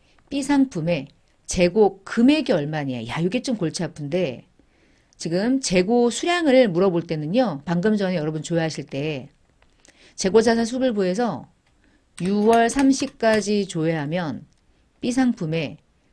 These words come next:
재고 수량은 조회되죠. 보세요. 수량은 조회되죠. 수불부에서.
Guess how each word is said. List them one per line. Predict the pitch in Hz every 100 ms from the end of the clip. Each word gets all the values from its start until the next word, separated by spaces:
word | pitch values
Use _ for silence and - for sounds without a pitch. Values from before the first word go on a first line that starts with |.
| -
재고 | - 180 214 -
수량은 | - - 339 320 294
조회되죠. | 262 170 151 123 - - _ _ _ _ _ _ _ _ _ _ _ _ _ _ _ _
보세요. | - 170 160 233 320 _ _ _ _ _ _
수량은 | - 311 294 277
조회되죠. | 208 160 143 120 - _ _ _ _ _ _ _ _ _ _ _ _ _ _ _ _ _ _ _ _ _ _ _ -
수불부에서. | 220 226 214 165 143 147 202 294